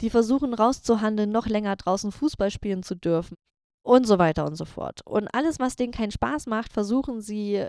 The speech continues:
zu umgehen, so schnell wie möglich hinter sich zu bringen und so weiter.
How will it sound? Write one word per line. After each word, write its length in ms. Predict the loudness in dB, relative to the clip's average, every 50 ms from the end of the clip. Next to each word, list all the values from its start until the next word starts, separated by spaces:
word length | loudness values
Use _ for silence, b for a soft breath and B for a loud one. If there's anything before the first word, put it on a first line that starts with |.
| -8 -14 -14
zu 220 | -8 -4 -4 -4
umgehen, 1160 | -4 -4 -8 -8 -6 -4 -2 0 0 0 0 0 -2 -4 -6 -6 -6 -8 -8 -10 -10 -10 -12 -10
so 200 | -8 -4 -6 -4
schnell 220 | -4 -2 -2 -2
wie 60 | -2
möglich 260 | -4 -4 -6 -8 -8
hinter 240 | -8 -6 -4 -4 -6
sich 180 | -6 -8 -12 -10
zu 140 | -10 -10 -8
bringen 420 | -6 -6 -6 -6 -6 -8 -8 -8
und 120 | -10 -10
so 100 | -10 -10
weiter. 320 | -10 -10 -12 -12 -14 -16